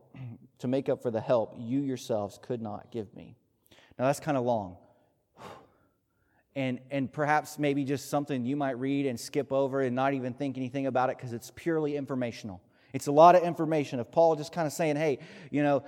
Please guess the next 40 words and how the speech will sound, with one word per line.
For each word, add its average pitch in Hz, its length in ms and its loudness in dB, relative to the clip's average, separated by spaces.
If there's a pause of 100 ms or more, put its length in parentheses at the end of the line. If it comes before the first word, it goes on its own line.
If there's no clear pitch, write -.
(540)
well, 135 320 2
I'd 127 60 2
love 147 240 6
to 156 80 -6
send, 147 480 -4
send 135 300 -4
Timothy. 170 680 0
I'm 123 220 -4
sad 160 320 4
I 143 80 4
can't 131 300 -4
be 165 180 2
there. 151 400 4 (180)
Timothy 156 460 0
is 131 140 2
a 123 100 2
suitable 175 460 4
replacement 151 640 0
for 151 100 -4
me. 151 220 -2
In 131 80 -4
fact, 151 260 0
he's 135 120 -6
probably 156 460 0
just 147 280 -6
as 120 120 -4
good 165 220 0
as 131 160 0
me, 156 360 -4 (240)
and, 139 240 -2
and 135 180 -2
I'm 123 80 -4
hoping 160 340 0
to 143 60 0
send 151 260 -4
Epaphroditus." 123 720 0
And 139 80 -2
that's 151 140 0
kinda 165 260 -2
just, 135 240 -10